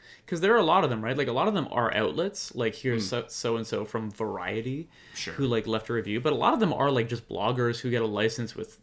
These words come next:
Speaker 1: our, with Rotten Tomatoes.
Speaker 2: Okay.
Speaker 1: Um, it's 'cause there's quite a few of them.
Speaker 2: Anyone
Speaker 1: Um,
Speaker 2: notable?
Speaker 1: I did not look that far.
Speaker 2: Hmm.
Speaker 1: Um, but anyway, yeah, the, the T L D R is, like, and, you know, it's funny. I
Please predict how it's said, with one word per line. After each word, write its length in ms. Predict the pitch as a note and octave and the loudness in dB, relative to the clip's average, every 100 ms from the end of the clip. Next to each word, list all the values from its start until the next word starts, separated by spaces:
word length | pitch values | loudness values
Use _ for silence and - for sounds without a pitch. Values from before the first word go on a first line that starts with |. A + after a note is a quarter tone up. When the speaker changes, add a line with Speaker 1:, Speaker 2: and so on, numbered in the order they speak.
| - | -6
Speaker 1:
our, 220 | G2+ - - | -6 -6 -10
with 160 | A2+ A#2+ | -8 -4
Rotten 200 | E2 - | -4 -6
Tomatoes. 640 | A#2 G2+ - - - - _ - - - | -6 -4 -4 -6 -10 -14 _ -20 -14 -8
Speaker 2:
Okay. 300 | C3 - B2+ - | -8 -8 -10 -4
Speaker 1:
Um, 720 | A#2 A2+ A2+ A2 A2 G#2+ - _ _ _ - | 0 2 2 0 -4 -6 -10 _ _ _ -20
it's 80 | - | -6
'cause 180 | C#3+ | -2
there's 160 | B2+ B2 | 0 0
quite 200 | - G3+ | 2 2
a 20 | |
few 180 | - E3 | 2 2
of 60 | C3 | 0
them. 220 | C#2+ - - - _ - | -2 -12 -20 -20 _ -8
Speaker 2:
Anyone 240 | B2+ A#2 | -2 0
Speaker 1:
Um, 80 | A2 | 2
Speaker 2:
notable? 380 | G#2+ D#3+ A3 - _ _ _ _ - - - | 0 -2 -6 -10 _ _ _ _ -20 -8 2
Speaker 1:
I 240 | C3+ C3 | 4 4
did 160 | A#2+ G#2+ | 4 -2
not 240 | F#2+ - | -4 -6
look 160 | - - | -10 -14
that 160 | A#1+ | -14
far. 240 | - - - | -12 -10 -10
Speaker 2:
Hmm. 220 | - - | -12 -10
Speaker 1:
Um, 480 | - - - - - | -8 -8 -10 -14 -14
but 420 | A#2+ B2+ A#2+ - - - - | -4 2 2 2 -8 -20 -2
anyway, 400 | C#3+ D3 C3 A2+ | 2 4 6 8
yeah, 140 | A2 G#2 | 6 4
the, 240 | G#2 G#2 - - | 0 -2 -6 -10
the 140 | - A2+ | -2 -2
T 180 | - C#3+ | 0 2
L 140 | B2+ | 2
D 120 | G#2+ | 0
R 220 | G#2 G#2 F#2+ | -4 -4 -6
is, 140 | - | -8
like, 320 | - - - - _ _ _ - | -14 -18 -20 -20 _ _ _ -2
and, 180 | D#3+ D3 | -2 0
you 80 | |
know, 100 | D3+ | 0
it's 160 | E3 D#3+ | 0 0
funny. 240 | D3+ D3 | -2 0
I 180 | A#2 A2+ | 0 -2